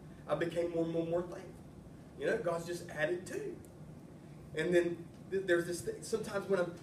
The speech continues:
praying, I, I, uh, "Our Father in heaven," and when I'm praying about God's my, my dad, and God's my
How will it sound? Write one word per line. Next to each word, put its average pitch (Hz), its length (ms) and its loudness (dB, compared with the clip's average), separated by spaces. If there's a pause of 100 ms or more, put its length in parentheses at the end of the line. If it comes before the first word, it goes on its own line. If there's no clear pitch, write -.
(140)
praying, 202 580 8 (220)
I, 180 60 2
I, 180 540 -4
uh, 170 200 2
"Our 165 160 0 (100)
Father 208 380 6
in 170 100 4
heaven," 196 380 4
and 170 100 2
when 160 80 2
I'm 156 140 -4
praying 202 260 2
about 165 280 -2
God's 185 340 -2
my, 185 220 2
my - 460 -12 (100)
dad, 226 420 2 (300)
and 151 160 2
God's 160 280 -2
my 160 120 0